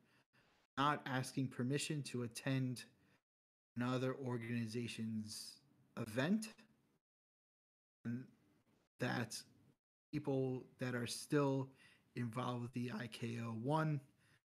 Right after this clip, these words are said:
to have no contact whatsoever with Francisco Filho or Feitosa. Um, but if you read the Japanese version, and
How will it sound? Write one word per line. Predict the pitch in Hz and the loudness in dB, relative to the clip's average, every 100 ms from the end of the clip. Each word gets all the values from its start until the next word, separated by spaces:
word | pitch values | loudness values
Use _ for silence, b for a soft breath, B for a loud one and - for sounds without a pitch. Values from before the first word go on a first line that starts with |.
| _ _ _ - | _ _ _ -6
to | - | -2
have | 113 120 113 | 0 0 0
no | 127 139 156 | 2 2 2
contact | 156 139 127 - 127 110 | 0 -4 -4 -4 -6 -8
whatsoever | 120 107 120 120 117 117 | -10 -10 -8 -6 -6 -4
with | 110 110 107 - - b b _ _ - | -4 -6 -8 -16 -20 b b _ _ -10
Francisco | - 117 - 117 | -4 -4 -4 -6
Filho | - 117 113 113 113 | -2 -2 0 -2 -2
or | 131 110 | -4 -6
Feitosa. | - 110 110 151 147 139 139 135 - b b b _ _ _ _ - | -6 -6 0 2 4 4 2 2 -10 b b b _ _ _ _ -4
Um, | 110 110 107 - - _ _ _ _ | 0 2 0 -6 -16 _ _ _ _
but | - - - - _ _ _ _ _ _ _ | -4 -4 -12 -18 _ _ _ _ _ _ _
if | - | -2
you | 135 | 0
read | 123 165 143 | 2 2 4
the | 139 | 2
Japanese | 135 120 131 135 156 147 | 2 0 0 2 2 2
version, | - 135 135 131 127 123 - b b _ _ _ _ - | 2 2 2 2 0 -4 -12 b b _ _ _ _ -4
and | 120 117 | -2 -2